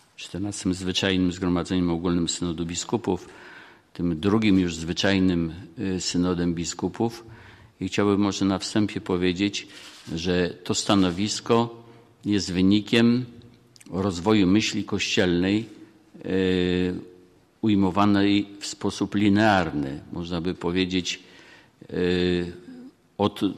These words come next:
dorobku Soboru Watykańskiego drugiego, który się powołuje oczywiście na wcześniejsze, mm, e, wypowiedzi Kościoła, w tym bardzo częstym, cytowanym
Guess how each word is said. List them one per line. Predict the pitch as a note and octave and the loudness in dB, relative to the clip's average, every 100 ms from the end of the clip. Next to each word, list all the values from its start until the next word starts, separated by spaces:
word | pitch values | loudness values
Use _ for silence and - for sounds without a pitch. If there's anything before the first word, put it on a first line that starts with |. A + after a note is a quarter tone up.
| F#2 | 0
dorobku | F#2+ F#2+ G#2+ - - F#2+ | 4 6 6 4 -4 -4
Soboru | - E2 F#2+ G2 | -2 0 2 2
Watykańskiego | F#2 F#2+ F2 F#2 F2+ - G2 F2+ | 0 -2 -2 0 -2 0 -2 0
drugiego, | E2+ E2+ E2 F#2+ G2+ | -2 -2 0 2 2
który | E2+ - D2 D#2 | -2 -8 -6 -4
się | - D#2+ | -4 -4
powołuje | F2 E2 D#2+ G2 G2 E2 | -4 -2 0 2 2 0
oczywiście | E2 F2+ F2 - F#2 | -4 -8 -6 -2 0
na | E2+ E2+ - - | 0 -2 -8 -20
wcześniejsze, | - - F2 - G#2+ A2 G2+ - E2+ - - - - - | -12 -4 -2 0 2 4 2 2 0 -2 -16 -18 -20 -10
mm, | - D#2+ E2 E2+ E2+ | -2 2 4 4 4
e, | E2+ E2+ E2+ E2+ - C#3+ - - - | 2 0 -4 -8 -16 -18 -16 -14 -10
wypowiedzi | G#2+ F2+ - F#2+ G#2 F#2+ F#2 | -4 -4 0 4 6 4 0
Kościoła, | G2 - - A2 B2 F#2+ - - - - | 0 -2 4 6 6 4 0 -16 -18 -12
w | |
tym | - F#2+ | 0 2
bardzo | E2 A#2 G2+ G2 F#2 E2+ - - | 6 6 8 6 4 2 -12 -6
częstym, | - A2 G#2 - - F#2 F2 - - - - - | 4 6 6 2 2 4 4 0 -20 -20 -20 -6
cytowanym | - A2+ G2+ F2 G2 G#2+ G2+ F#2+ F2 | 0 2 4 6 8 8 8 6 2